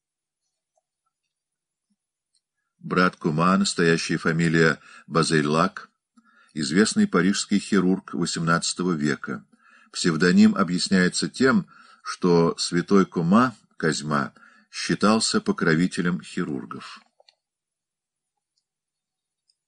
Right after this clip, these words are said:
Дело, впрочем, сводилось к простому зондированию. Но со мной это никому не удавалось,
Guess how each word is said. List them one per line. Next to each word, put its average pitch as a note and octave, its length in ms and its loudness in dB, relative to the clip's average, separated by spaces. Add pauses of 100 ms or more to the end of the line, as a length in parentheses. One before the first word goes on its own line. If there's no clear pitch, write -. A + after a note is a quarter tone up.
(680)
Дело, F3+ 340 4
впрочем, E3 680 0 (100)
сводилось B2+ 680 2
к - 80 -10
простому C3+ 520 0
зондированию. D2+ 960 0 (1000)
Но G2 300 6
со G2 220 2
мной A#2 300 6
это G#2+ 280 4
никому G2+ 400 6
не G2+ 100 8
удавалось, G2 760 2